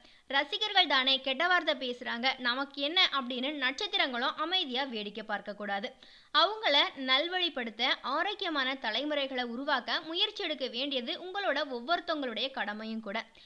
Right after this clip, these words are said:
சமூக வலைத்தளங்கள்ல ரசிகர்கள் பயன்படுத்துற வார்த்தைகள் படிக்க கூசு-, கூசுற அளவுக்கு ரொம்ப கேவலமானவைகளா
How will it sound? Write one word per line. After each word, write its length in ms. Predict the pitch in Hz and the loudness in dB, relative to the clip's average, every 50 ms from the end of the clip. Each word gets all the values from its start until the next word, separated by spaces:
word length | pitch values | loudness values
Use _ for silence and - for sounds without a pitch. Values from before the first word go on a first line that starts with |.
| - - - _ _ _ | -20 -20 -20 _ _ _
சமூக 640 | - - 370 359 403 440 453 440 453 392 339 294 | 2 4 6 6 6 2 -2 -2 -2 0 0 2
வலைத்தளங்கள்ல 600 | 277 320 359 359 370 339 320 294 269 247 233 247 285 | 2 2 0 0 0 -2 -2 0 0 0 0 0 0
ரசிகர்கள் 600 | 269 240 226 - - 330 320 311 294 294 294 247 | 0 -2 -4 -4 -6 -6 -4 0 0 0 0 2
பயன்படுத்துற 720 | 233 226 226 277 311 311 320 311 294 277 269 269 254 214 | 0 0 0 0 0 0 0 0 0 0 0 0 -2 -2
வார்த்தைகள் 640 | 202 208 226 277 330 - - 269 247 240 269 339 339 | 0 0 0 0 0 0 -2 -2 0 0 -2 -2 -2
படிக்க 640 | - - 339 339 339 415 415 - 339 311 311 311 - | -2 0 0 2 2 0 0 0 0 0 0 -2 -6
கூசு-, 760 | 359 392 427 403 - - - 330 302 294 269 254 254 247 240 | -8 -6 -6 -6 -8 -10 -8 -4 -2 -2 0 0 -2 -4 -6
கூசுற 360 | - 349 381 427 466 - 427 | -8 -8 -6 -6 -6 -2 0
அளவுக்கு 360 | 415 311 285 269 247 254 - | 0 0 2 0 -4 -4 -4
ரொம்ப 260 | 339 302 269 269 294 294 - | -4 -2 -2 -2 -4 -4 -6
கேவலமானவைகளா 880 | 302 294 320 349 339 339 320 294 269 247 233 233 220 220 220 208 208 | -6 -4 -2 0 0 0 0 -2 -2 -2 -4 -4 -6 -6 -4 -2 -2